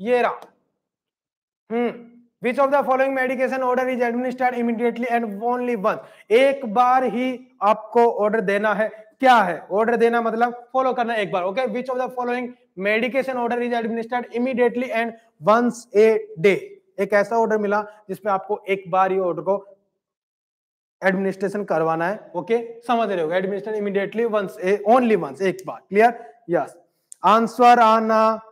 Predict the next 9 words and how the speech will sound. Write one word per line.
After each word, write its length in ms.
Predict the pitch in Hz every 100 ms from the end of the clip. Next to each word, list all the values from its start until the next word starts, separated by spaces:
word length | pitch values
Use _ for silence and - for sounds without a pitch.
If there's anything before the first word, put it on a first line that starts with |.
| _
start 520 | - - 208 202 202
हो 140 | 208 196
चुके 300 | 196 180 180
हैं। 240 | 156 135 - _ _
नरेंद्र 520 | 165 202 214 220 220 220
वर्मा, 440 | 220 214 208 151 147
निशा, 380 | 202 202 226 190 -
ओके, 260 | 180 180 214 220 - -
म-, 240 | 165 190